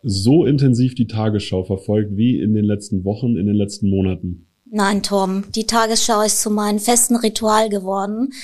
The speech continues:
Speaker 2: Es ist wichtig für mich zu wissen, was, äh, besprochen worden ist, was vielleicht kommen könnte, um einfach nächsten Tag um neun Uhr mein Team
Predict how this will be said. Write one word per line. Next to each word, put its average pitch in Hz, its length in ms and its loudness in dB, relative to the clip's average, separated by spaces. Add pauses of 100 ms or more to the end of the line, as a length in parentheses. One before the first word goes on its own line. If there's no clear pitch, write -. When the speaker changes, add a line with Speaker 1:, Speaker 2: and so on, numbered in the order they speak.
(400)
Speaker 2:
Es 226 200 2
ist 220 260 -4
wichtig 277 480 -2
für 247 140 -2
mich 240 200 0
zu 220 220 -6
wissen, 226 500 -6
was, 214 400 -2
äh, 208 280 2
besprochen 247 680 0
worden 220 320 -6
ist, 220 220 -6
was 214 200 -6
vielleicht 247 520 -2
kommen 233 360 2
könnte, 220 540 0 (340)
um 226 180 2
einfach 233 420 -4
nächsten 240 400 -4
Tag 214 420 0
um 208 160 2
neun 202 300 0
Uhr 208 180 -6
mein 196 240 -8
Team 226 460 2